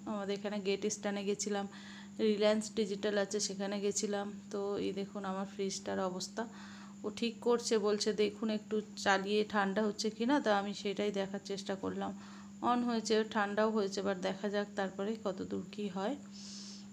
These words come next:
ও এসে ঠিক করছে। এর আগে অনেক দিন phone করে করেও phone ধরেনি, আজকে, আম, এসছে। আমি প্রায় দু, দু তিন দিনের বেশিই হবে Fridge ছাড়াই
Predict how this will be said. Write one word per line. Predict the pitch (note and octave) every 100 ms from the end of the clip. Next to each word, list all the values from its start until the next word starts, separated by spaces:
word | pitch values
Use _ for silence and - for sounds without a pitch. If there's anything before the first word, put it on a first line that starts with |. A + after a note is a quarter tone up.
| - -
ও | G3+ G3+
এসে | G3+ G3 G3
ঠিক | G#3 G3+
করছে। | G3+ G3 A3
এর | A3+
আগে | G3+ G#3 A#3
অনেক | G#3+ A#3 G#3+
দিন | A#3
phone | A3+ A3 G#3+
করে | G#3+ G#3+
করেও | G#3+ G#3+
phone | G#3+ G#3+ G3+
ধরেনি, | G3+ F#3+ F#3+ G3
আজকে, | F#3 F#3+ - G3+ G3 - - - - - -
আম, | - G3 G3 -
এসছে। | G3 - - G#3 G3 - - - -
আমি | G#3 G#3+ F#3+ F#3+ -
প্রায় | G#3 G#3 G#3+ - - G3+
দু, | F3+ G#3 - - -
দু | G3+ G#3
তিন | G3+ G#3 G3+
দিনের | G#3 G3+ G3+
বেশিই | G3 G3 - A#3 A3+
হবে | G3 G#3 G#3 - - - - -
Fridge | G3 G#3+ G#3
ছাড়াই | - G3+ F#3 G3 G3+